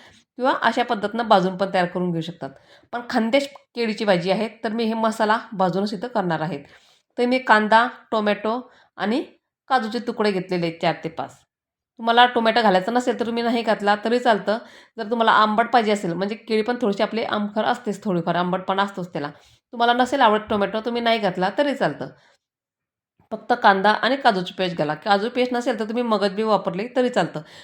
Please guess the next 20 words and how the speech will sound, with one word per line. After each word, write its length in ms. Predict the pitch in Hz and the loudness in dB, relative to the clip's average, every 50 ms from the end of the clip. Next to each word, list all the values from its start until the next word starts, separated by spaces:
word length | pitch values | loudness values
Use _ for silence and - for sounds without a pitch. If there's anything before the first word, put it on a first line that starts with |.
| - _ | -16 _
त्या 80 | - 262 | -6 -6
ठिकाणी 240 | 262 247 247 226 233 | -2 0 0 0 0
मी 100 | 240 247 254 | 0 0 0
थोडेसे 240 | 220 202 202 226 | 0 0 0 -2
रा-, 360 | 214 214 208 202 208 208 208 208 | 2 4 6 6 6 4 2 4
लाल 180 | 208 208 202 | 6 6 6
मिरच्या 280 | 214 214 214 208 233 214 | 6 4 0 -2 -2 -2
घेतलेल्या 340 | 202 190 196 190 185 196 202 | -4 -2 -2 -2 0 2 2
आहेत 120 | 190 190 | 2 2
वाळवलेल्या, 500 | 196 190 180 175 175 175 180 175 180 196 226 - - - - _ _ _ | 2 2 2 2 2 0 0 0 0 -2 -4 -8 -14 -20 -20 _ _ _
रसगुल्ला 360 | 233 247 240 233 220 226 220 214 | -4 -2 -2 0 0 0 2 2
मिरची, 280 | 214 208 202 - 196 190 190 247 | 2 0 0 -2 -6 -6 -2 -2
ते 60 | 247 | -2
पण 140 | 247 254 247 | 0 0 0
मी 140 | 247 254 | 0 2
गावाकडनंच 500 | 233 226 208 202 202 202 208 208 202 202 | 4 4 4 4 4 0 0 -2 -2 -4
आणलेले 320 | 220 190 180 175 175 170 170 | -4 -2 -2 -2 -2 -2 -2
आहेत. 160 | 160 160 - | -4 -6 -6
यांनी 160 | - 220 240 | -6 -4 0
भाजीला 320 | 226 214 196 185 202 214 | 2 2 2 2 2 0